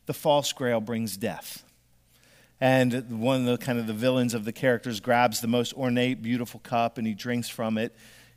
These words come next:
and, and he dies. And the line that the, the Templar speaks is, "He chose poorly."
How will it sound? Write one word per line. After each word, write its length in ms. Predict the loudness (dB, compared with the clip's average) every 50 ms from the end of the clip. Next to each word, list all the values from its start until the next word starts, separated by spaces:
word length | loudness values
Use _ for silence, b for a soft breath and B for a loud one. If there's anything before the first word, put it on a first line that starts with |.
| B _
and, 300 | -4 0 2 2 2 2
and 200 | 0 0 2 2
he 100 | 0 0
dies. 640 | 2 2 2 2 0 -2 -6 -10 -10 -10 -10 -10 -10 -14 -20 _ _ _ b b b b b b b b b -4
And 200 | -2 0 2 2
the 80 | 2
line 420 | 4 4 4 6 6 6 4 4 0
that 160 | -2 -4 -4
the, 200 | -4 -4 -4 -4
the 120 | -6 -10 -10
Templar 360 | -6 -6 -6 -6 -6 -8 -8
speaks 540 | -8 -10 -8 -6 -6 -6 -6 -6 -6 -6 -6
is, 160 | -6 -8 -8
"He 220 | -10 -10 -10 -8
chose 640 | -8 -8 -6 -4 -2 -2 -2 -2 -4 -4 -6 -6 -8 -10 _ _ _ _ _ _
poorly." 540 | -12 -8 -8 -6 -6 -8 -8 -10 -14 -16